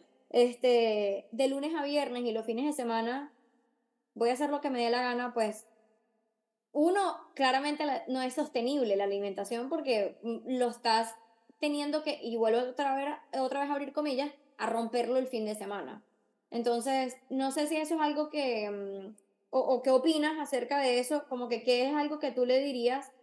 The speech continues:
y seguramente que alguien nos está escuchando y dice, "No, es que yo me porto súper bien de lunes a viernes,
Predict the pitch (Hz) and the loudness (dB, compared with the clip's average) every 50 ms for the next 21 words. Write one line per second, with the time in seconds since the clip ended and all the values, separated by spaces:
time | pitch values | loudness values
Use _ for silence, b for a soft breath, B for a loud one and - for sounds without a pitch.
0 | _ _ - 277 247 - 269 247 254 254 277 302 311 302 320 320 320 262 233 240 | _ _ -4 -2 0 2 4 6 6 6 4 2 0 0 -2 -2 0 0 0 0
1 | 269 285 294 285 254 - 233 - - 269 - 277 269 277 277 - 277 294 302 294 | 0 -2 -2 -4 -4 -6 -6 -4 -4 -4 -2 -2 -2 -2 -2 -2 -2 -2 -4 -4
2 | 302 - 294 294 294 302 294 302 294 302 294 311 262 262 240 240 247 240 247 269 | -2 -2 -2 -2 -2 -2 -2 -2 -2 -2 -2 -2 0 2 2 4 4 2 2 0
3 | 277 294 294 311 320 277 247 247 254 262 269 285 302 320 | 0 0 -2 -2 -2 -2 0 2 2 2 0 0 -2 -6